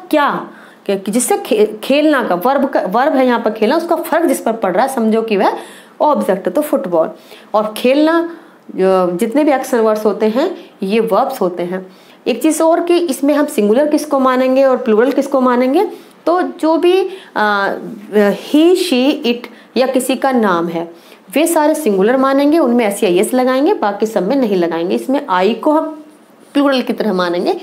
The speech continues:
आई को किसी सेंटेंस में हम प्लूरल की तरह देखते हैं, किसी में हम सिंगुलर की तरह देखते हैं। तो जैसे जैसे सेंटेंस सीखेंगे वैसे वैसे आपको उसका यूज़ बताते रहेंगे।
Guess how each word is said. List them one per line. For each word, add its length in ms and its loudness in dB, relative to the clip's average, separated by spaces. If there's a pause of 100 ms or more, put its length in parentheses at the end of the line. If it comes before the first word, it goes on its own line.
(280)
आई 180 -2
को 100 -2
किसी 200 -2
सेंटेंस 440 0
में 60 2
हम 60 0
प्लूरल 360 -2
की 100 -2
तरह 200 0
देखते 260 -2
हैं, 100 -6
किसी 220 -4
में 120 -2
हम 160 -4 (400)
सिंगुलर 320 2
की 120 -2
तरह 200 2
देखते 280 -2
हैं। 60 -2
तो 60 0
जैसे 260 2
जैसे 140 -6
सेंटेंस 360 -2
सीखेंगे 360 0
वैसे 260 0
वैसे 200 -4
आपको 280 -2
उसका 200 -2
यूज़ 260 2 (340)
बताते 440 0
रहेंगे। 460 -4